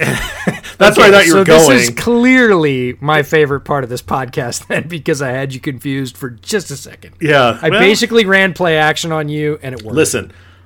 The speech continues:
Speaker 1: I'm drinking moonshine, and that is, uh, that is
Speaker 2: That's
Speaker 1: a real
Speaker 2: it.
Speaker 1: thing.
Speaker 2: You don't, you don't need to go any farther than that. Having, <laughs> having had moonshine myself,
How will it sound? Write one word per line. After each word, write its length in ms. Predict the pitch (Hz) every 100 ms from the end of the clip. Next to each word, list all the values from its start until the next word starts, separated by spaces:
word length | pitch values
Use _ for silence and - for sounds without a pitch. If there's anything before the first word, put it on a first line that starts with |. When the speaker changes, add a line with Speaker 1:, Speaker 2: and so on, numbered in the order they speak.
| -
Speaker 1:
I'm 380 | 139 151 170 160
drinking 320 | 160 156 117
moonshine, 460 | 123 131 - - _ _ _ _ _ _ _ -
and 540 | 135 120 107 104 101
that 360 | - 104 131 143
is, 320 | 123 113 -
uh, 260 | 110 101 98
that 140 | 113
is 60 | 120
Speaker 2:
That's 160 | 117
Speaker 1:
a 40 | 208
real 80 | 185
Speaker 2:
it. 60 | -
Speaker 1:
thing. 220 | - - _ -
Speaker 2:
You 160 | 135 151
don't, 240 | 180 -
you 80 | 156
don't 200 | 170 165
need 160 | 175
to 80 | 170
go 180 | 160 170
any 140 | 175
farther 360 | 160 151 151 139
than 120 | 117
that. 180 | 117 113
Having, 360 | - 156 160 180
<laughs> 420 | - - - - -
having 320 | - 175 190 175
had 240 | 190 180
moonshine 560 | 170 185 185 196 185 180
myself, 640 | 170 160 175 190 226 -